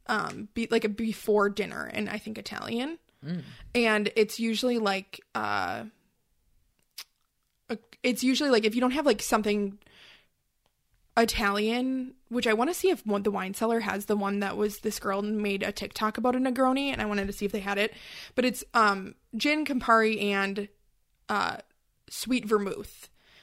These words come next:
Speaker 1: And it's, like, it's really good. It's,
Speaker 2: What
Speaker 1: like,
Speaker 2: else
Speaker 1: bitter
Speaker 2: do
Speaker 1: but
Speaker 2: you
Speaker 1: sweet. It's
Speaker 2: use
Speaker 1: so
Speaker 2: the
Speaker 1: good.
Speaker 2: sweet vermouth with?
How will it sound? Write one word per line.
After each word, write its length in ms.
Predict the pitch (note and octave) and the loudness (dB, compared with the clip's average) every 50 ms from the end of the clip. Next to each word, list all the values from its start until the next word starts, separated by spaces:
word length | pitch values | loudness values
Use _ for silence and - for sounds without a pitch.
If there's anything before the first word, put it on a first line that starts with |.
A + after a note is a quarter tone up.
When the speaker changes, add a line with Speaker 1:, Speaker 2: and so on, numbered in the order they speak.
| _ _ _ - - | _ _ _ -2 0
Speaker 1:
And 140 | A#3+ A#3+ | 4 4
it's, 160 | A3+ G#3+ - - | 4 2 4 2
like, 180 | A#3 G#3+ - - - | 0 0 0 -2 -2
it's 200 | B3+ C#4 - A#3+ | -2 0 0 -2
really 460 | G#3 G#3 A3+ B3 A#3 A3 G#3 G3+ G3+ | -6 0 2 6 8 10 10 8 6
good. 260 | G3 - G3 F#3 - - | 4 0 -4 -4 -2 -2
It's, 100 | A#3 G3+ | 4 6
Speaker 2:
What 100 | A3 A3+ | 8 8
Speaker 1:
like, 80 | A#3 A#3+ | 8 10
Speaker 2:
else 100 | B3+ A#3+ | 10 10
Speaker 1:
bitter 160 | B3+ D#4+ E4+ C#4+ | 8 8 8 8
Speaker 2:
do 40 | C4+ | 8
Speaker 1:
but 100 | B3+ C4 | 8 8
Speaker 2:
you 180 | B3+ B3 A#3 G#3+ | 6 4 2 2
Speaker 1:
sweet. 400 | F#3 A#3 G#3+ E3+ - - - - - | 2 2 0 -2 -2 -8 -10 -4 -2
It's 140 | - E3 E3+ | -2 0 2
Speaker 2:
use 180 | F3+ F3 F3 F3 | 2 2 4 2
Speaker 1:
so 200 | F#3 A#3+ B3 B3+ | 2 2 0 0
Speaker 2:
the 40 | A3+ | 0
Speaker 1:
good. 240 | G#3 G#3 - F3+ E3+ | -2 0 -2 0 0
Speaker 2:
sweet 420 | - - D#3+ E3 E3+ D3+ - - | -2 -4 -4 -4 -4 -4 -6 -6
vermouth 500 | - D#3+ D#3 D#3 C#3+ C#3 C#3+ C3 - - | -4 -4 -4 -2 -4 -4 -6 -8 -10 -12
with? 300 | A#2+ F#2+ F#2+ - - - | -14 -12 -12 -12 -14 -16